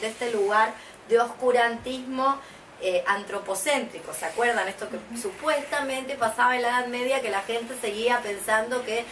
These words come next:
Speaker 1: todo giraba alrededor de la Tierra y noso-, no nosotras alrededor del Sol. ¿Y por qué celebramos el Año Nuevo entonces, que en realidad es un cuarto de giro del Sol?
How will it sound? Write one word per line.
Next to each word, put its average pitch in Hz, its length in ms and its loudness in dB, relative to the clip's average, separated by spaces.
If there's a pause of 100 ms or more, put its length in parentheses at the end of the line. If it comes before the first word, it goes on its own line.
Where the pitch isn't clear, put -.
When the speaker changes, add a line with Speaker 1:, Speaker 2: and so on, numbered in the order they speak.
(240)
Speaker 1:
todo 262 400 4 (260)
giraba 226 380 4
alrededor 208 680 0
de 233 100 0
la 185 180 0
Tierra 247 580 4
y 214 240 -6
noso-, 220 480 0
no 214 200 2
nosotras 226 520 0
alrededor 190 480 0
del 208 160 -2
Sol. 214 240 0 (320)
¿Y - 60 -12
por 233 140 -6
qué 349 140 -6
celebramos 196 600 0
el 175 100 -6
Año 175 260 -6
Nuevo 170 300 -6
entonces, 202 720 0
que - 140 -2
en 214 60 0
realidad 196 300 0
es 233 60 -2
un 226 100 -4
cuarto 214 400 -2
de 190 80 -2
giro 190 260 -4
del 175 200 4
Sol? 165 220 -2